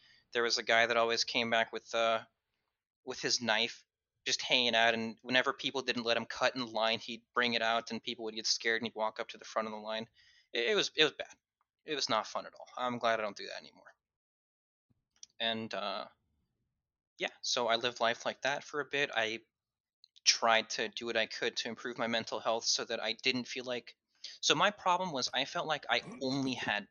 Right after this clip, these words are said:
Dota. So if Dota ever wasn't going well,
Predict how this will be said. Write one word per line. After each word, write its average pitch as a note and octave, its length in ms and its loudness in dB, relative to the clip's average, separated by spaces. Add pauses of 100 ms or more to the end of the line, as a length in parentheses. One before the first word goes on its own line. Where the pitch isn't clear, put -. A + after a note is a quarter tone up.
Dota. D#2+ 260 -12 (500)
So C3 180 0
if A#2 180 -2
Dota E3 300 0
ever B2+ 320 -2
wasn't A#2 400 -2
going A#2+ 340 -4
well, A#2 300 -6